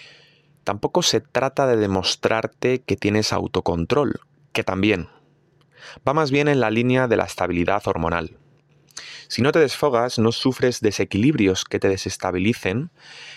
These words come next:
con altibajos emocionales. ¿No te sientes en ocasiones inseguro?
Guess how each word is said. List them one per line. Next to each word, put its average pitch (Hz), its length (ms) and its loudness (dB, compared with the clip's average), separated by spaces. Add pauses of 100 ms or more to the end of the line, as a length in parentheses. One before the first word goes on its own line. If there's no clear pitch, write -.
(120)
con 101 160 -2
altibajos 98 520 0
emocionales. - 680 -2 (2000)
¿No 117 140 2
te 127 120 2
sientes 120 400 0
en 107 80 2
ocasiones 104 640 0
inseguro? 95 840 2